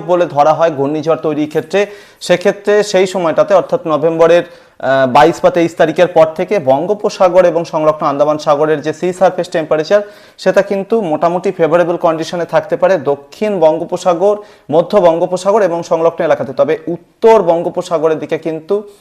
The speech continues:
আহ, স্বাভাবিকভাবেই অর্থাৎ উত্তরে হাওয়া যেহেতু নেমে আসতে থাকবে সে কারণে কিন্তু সি সারফেস টেম্পারেচার কম থাকবে একেবারে কোস্টাল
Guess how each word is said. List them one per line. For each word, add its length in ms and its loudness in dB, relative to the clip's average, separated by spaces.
আহ, 360 2
স্বাভাবিকভাবেই 680 0
অর্থাৎ 260 0
উত্তরে 400 2
হাওয়া 180 6
যেহেতু 300 2
নেমে 200 -2
আসতে 180 -8
থাকবে 240 -4
সে 160 -4
কারণে 260 -2
কিন্তু 200 -8
সি 180 -6
সারফেস 340 -2
টেম্পারেচার 420 -2
কম 220 -4
থাকবে 280 -2
একেবারে 300 0
কোস্টাল 380 -4